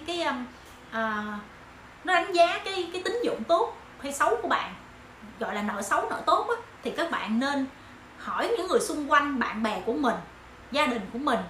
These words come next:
có ai để cho mình mượn để trong khoảng thời gian đó hay không. Phải làm như vậy. Tại các bạn không thể, không thể nào mà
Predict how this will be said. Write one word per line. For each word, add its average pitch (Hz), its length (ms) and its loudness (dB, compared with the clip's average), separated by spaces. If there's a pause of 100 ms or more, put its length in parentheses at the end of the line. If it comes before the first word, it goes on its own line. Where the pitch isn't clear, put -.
(120)
có 339 100 6
ai 294 420 2
để 226 120 0
cho 285 200 4
mình 226 220 0
mượn 208 400 2
để 233 140 -2
trong 285 160 2 (200)
khoảng 254 240 -4
thời 311 120 -2
gian 240 220 0
đó 269 160 2
hay 330 180 0
không. - 120 0 (640)
Phải 240 240 2
làm 202 220 -2
như 226 120 0
vậy. 220 140 -4 (540)
Tại 233 160 0
các 415 80 -2
bạn 226 200 2
không 330 260 0 (100)
thể, 277 520 -6 (640)
không 466 100 4 (120)
thể 381 80 2
nào 233 180 4
mà 214 80 0